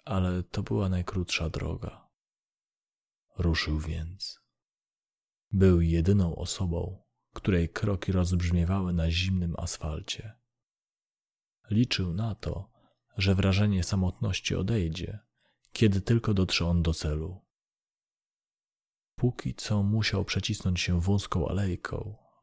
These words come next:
pomiędzy wysokim metalowym ogrodzeniem złomowiska a ruderą pawilonu.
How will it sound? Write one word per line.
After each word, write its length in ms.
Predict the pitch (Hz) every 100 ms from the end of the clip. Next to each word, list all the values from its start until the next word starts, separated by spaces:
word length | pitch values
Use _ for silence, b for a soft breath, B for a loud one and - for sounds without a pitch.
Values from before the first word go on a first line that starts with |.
| _ _ _ _ _
pomiędzy 600 | - 98 95 90 85 85 82
wysokim 640 | 87 - 110 - 95 87
metalowym 540 | 87 - 90 87 85
ogrodzeniem 640 | 76 87 87 82 85 80 82
złomowiska 960 | 82 78 80 98 110 - 82 87 - _ _ _ _ -
a 160 | 127
ruderą 460 | 135 131 113 101 92
pawilonu. 760 | - 85 82 80 78 80 90